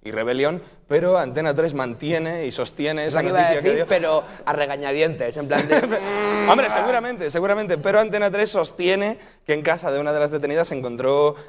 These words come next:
Speaker 1: material para hacer cócteles Molotov. Que me, me mola mucho esa, eh, material para hacer co-, que,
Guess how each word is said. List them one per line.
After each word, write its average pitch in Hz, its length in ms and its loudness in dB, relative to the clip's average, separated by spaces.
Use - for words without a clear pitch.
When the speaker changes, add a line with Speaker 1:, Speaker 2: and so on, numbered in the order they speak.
Speaker 1:
material 131 440 0
para 151 140 -4
hacer 147 240 -4
cócteles 127 440 -4
Molotov. 110 420 -4
Que 156 140 -2
me, 147 220 -2
me 139 140 0
mola 185 260 4
mucho 180 420 0
esa, 147 580 2
eh, 139 80 -6
material 139 440 2
para 175 160 0
hacer 165 180 -2
co-, 160 220 -2
que, 147 180 -2